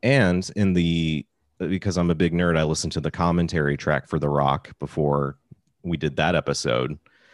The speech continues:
And Ed Harris was talking about how he wished he had more of a chance to act with Nicolas Cage in that movie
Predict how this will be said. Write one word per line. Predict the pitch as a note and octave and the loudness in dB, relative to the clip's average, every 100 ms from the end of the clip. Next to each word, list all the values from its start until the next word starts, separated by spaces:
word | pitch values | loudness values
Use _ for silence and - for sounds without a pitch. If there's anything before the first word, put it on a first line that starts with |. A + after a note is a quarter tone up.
| _ - | _ -6
And | E2+ | -2
Ed | F#2+ F#2+ | 0 2
Harris | G#2 G2+ - | 4 2 2
was | F#2+ | 0
talking | A#2 C#3 D3 | 2 2 2
about | F2+ D#2+ C#2+ | 2 2 2
how | F#2+ E2+ F2 D2+ - | 2 2 2 0 -4
he | - G2+ G2 G2 G2 - | -6 0 0 2 0 -2
wished | - G2+ F#2+ - | 0 0 0 -2
he | G#2 F2+ | -2 0
had | E2 D#2+ E2 - _ _ _ - | 2 2 0 -6 _ _ _ -6
more | F2 E2+ | -2 0
of | |
a | E2+ | 0
chance | - E2 E2 - | -2 -2 -2 -6
to | - E2 D#2 D#2 F#2+ _ _ _ _ _ | -4 -2 0 -2 -6 _ _ _ _ _
act | E2 D2 G2 - - | -4 -2 -4 -8 -6
with | F#2+ - | -4 -2
Nicolas | D#2+ - F#2+ - | -4 -2 -4 -4
Cage | - C#2+ D2 E2 - - | -2 0 -2 -4 -10 -6
in | F2+ | -2
that | B2 - | 0 2
movie | D#2+ C#2+ C#2+ A2+ | 0 0 0 -2